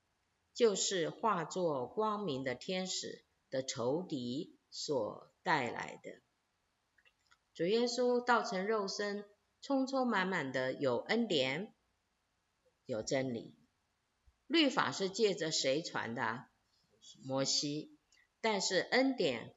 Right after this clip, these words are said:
和真理是从主耶稣来的。如果我们只有真理，而没有同时带着恩典，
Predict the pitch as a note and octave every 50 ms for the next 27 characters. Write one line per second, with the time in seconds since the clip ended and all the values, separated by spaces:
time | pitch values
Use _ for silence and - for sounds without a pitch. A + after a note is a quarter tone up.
0 | _ _ - - D3+ D#3 D3+ - A3 A3 G#3+ G3+ F#3 D3+ A#2+ A2+ - - E3+ D3+
1 | - - D3+ C#3 C3+ C#3 D#3+ F3 - _ _ _ _ _ _ _ _ - - C3
2 | A#2+ A#2+ A#2+ C#3 D#3 F3+ F#3 F3+ - - G3 G3+ G3+ G3+ G3 G3 - - C3+ A2+
3 | G#2 G2+ G#2 G2+ - - - - - B2+ _ _ _ _ _ _ _ _ _ _
4 | _ - - - - - - - - A#3 E4 E4 D#4+ D4+ C4 F3+ C3+ D3 F3+ F#3
5 | - - G#3 B3 G#3+ D3 A#2 - - - - - _ _ _ _ _ _ _ -
6 | - A3+ A#3 A3+ A3+ A3 F#3 D3+ A2 - - - - _ _ _ _ _ _ _
7 | _ _ _ _ _ - - F3 G3 G3+ G3 G3 G#3 G#3 F3 C#3+ B2 G#2+ - -
8 | - - _ _ _ _ _ _ _ _ - - - - - - - - - -
9 | - E3 F#3 G3+ - - F3+ F3 G#3+ G3 F#3 E3 D#3+ D#3+ D3 - - F#3+ G3+ G#3
10 | G3 - D3+ G#2+ D#2+ - -